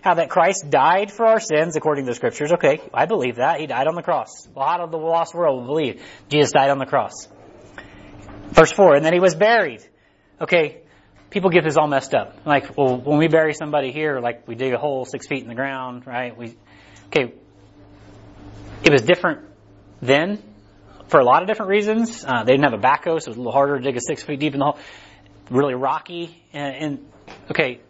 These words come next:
a lot of times, if you read in the Old Testament, they were buried in a quote-unquote sepulcher because that's what they would do. They would find a cave 'cause the world, the, the, the landscape where they lived, that's how they would work. And so they would put, like, a large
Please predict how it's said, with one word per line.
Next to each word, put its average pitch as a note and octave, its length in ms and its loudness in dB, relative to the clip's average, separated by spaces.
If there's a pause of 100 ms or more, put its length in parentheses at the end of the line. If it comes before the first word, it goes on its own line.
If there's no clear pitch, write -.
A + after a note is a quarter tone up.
(320)
a D3 60 2
lot E3 160 0
of D#3+ 60 -14
times, D3+ 440 -10
if - 140 -18
you C#3+ 80 -12
read D#3+ 120 -6
in C#3+ 60 -6
the C#3+ 60 -4
Old D3+ 100 -4
Testament, D#3+ 440 -6 (320)
they C#3+ 120 0
were C#3 80 -2
buried C#3+ 340 -2
in C3 120 -6
a B2 40 -12
quote-unquote C3+ 440 -4
sepulcher E3 580 -2
because C#3+ 320 -6
that's - 160 -8
what C#3+ 120 -18
they D3 100 -4
would B2+ 120 -10
do. C#3+ 140 -4
They A2+ 100 -4
would A2+ 140 -6
find C#3 240 -4
a A#2 60 -6
cave B2+ 500 -4
'cause C3 140 -6
the A#2+ 160 0
world, C3+ 440 0
the, A#2+ 280 0 (400)
the, A#2+ 340 4
the B2+ 120 0
landscape D3+ 600 -4
where C3+ 140 0
they A#2+ 120 2
lived, C3+ 280 0
that's B2 160 -6
how D3 80 -2
they C3 100 -6
would A2+ 240 -12
work. C#3 340 -6
And A#2+ 160 -10
so B2+ 120 -6
they A#2 120 0
would A#2 280 -2
put, - 260 0
like, B2 200 2
a B2 100 -2
large A#2+ 520 2